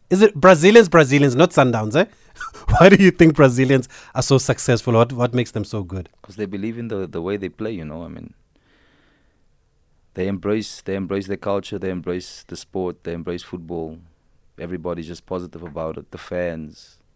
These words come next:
Speaker 2: everybody around football is just positive about it, you know. And I think, and I hope, you know, that South African fans can do the same, you know. No matter how difficult it is sometimes to support your team, you know.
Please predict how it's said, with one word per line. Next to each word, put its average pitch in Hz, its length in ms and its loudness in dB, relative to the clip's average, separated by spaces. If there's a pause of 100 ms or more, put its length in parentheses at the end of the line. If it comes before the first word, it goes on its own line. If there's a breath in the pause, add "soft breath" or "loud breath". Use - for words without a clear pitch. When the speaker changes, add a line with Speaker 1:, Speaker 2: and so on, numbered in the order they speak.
(1300)
Speaker 2:
everybody 110 400 -4
around 104 280 -4
football 98 280 -8
is 92 60 -10
just 95 180 -14
positive 98 320 -8
about 90 360 -6
it, 78 60 -12
you 80 80 -12
know. 80 140 -10
And 80 120 -10
I 80 60 -12
think, - 360 -14
and 87 100 -10
I 87 80 -8
hope, 95 300 -4 (800)
you 85 80 -18
know, 90 120 -12
that 82 160 -10 (360)
South 76 160 -14
African 87 340 -12
fans 82 300 -12
can 85 140 -16
do 82 120 -12
the 73 100 -16
same, 85 280 -10
you 73 60 -16
know. 78 240 -16 (920)
No 92 100 -12
matter 107 240 -2
how 101 440 -2 (480)
difficult 95 400 -8
it 85 100 -14
is 87 160 -10
sometimes 87 460 -10
to 82 80 -20
support - 360 -14
your 85 80 -16
team, 85 300 -16
you 71 80 -16
know. 73 220 -18